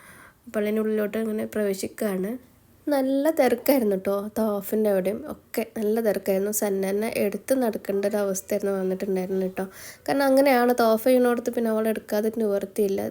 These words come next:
തിരക്ക് പെടും. ഇനി ഈ കാണുന്നത് സന്നൻ്റെ ഫസ്റ്റ് കഅബ കാണുന്ന ഒരു വ്യൂ ആണ് കേട്ടോ ഇത്.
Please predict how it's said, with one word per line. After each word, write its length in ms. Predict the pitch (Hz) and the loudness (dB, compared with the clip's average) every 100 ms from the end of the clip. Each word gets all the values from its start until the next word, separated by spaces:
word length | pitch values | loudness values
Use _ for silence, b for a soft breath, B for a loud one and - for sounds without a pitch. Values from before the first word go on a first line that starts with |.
| - | -6
തിരക്ക് 340 | 202 196 220 | -6 -6 -8
പെടും. 300 | 202 185 214 254 B B B B B | -4 -2 -4 -8 B B B B B
ഇനി 200 | - 254 254 254 | 0 2 2 4
ഈ 100 | 262 | 6
കാണുന്നത് 520 | 233 214 208 208 220 277 | 6 4 4 2 0 -2
സന്നൻ്റെ 500 | - 226 214 208 220 | -2 -2 0 -2 -4
ഫസ്റ്റ് 600 | 233 214 208 - - - - - - - | -4 -4 -4 -6 -4 -4 -4 -12 -20 -8
കഅബ 340 | 214 202 202 220 | -4 -4 -2 -4
കാണുന്ന 500 | 220 196 196 196 196 - - - | -2 -4 -2 -2 -4 -6 -16 -8
ഒരു 200 | 214 214 247 | -4 -4 -6
വ്യൂ 260 | 226 202 208 208 | -6 -4 0 0
ആണ് 240 | 190 185 | 0 -2
കേട്ടോ 220 | 185 190 196 | -2 -2 -4
ഇത്. 160 | 190 | -2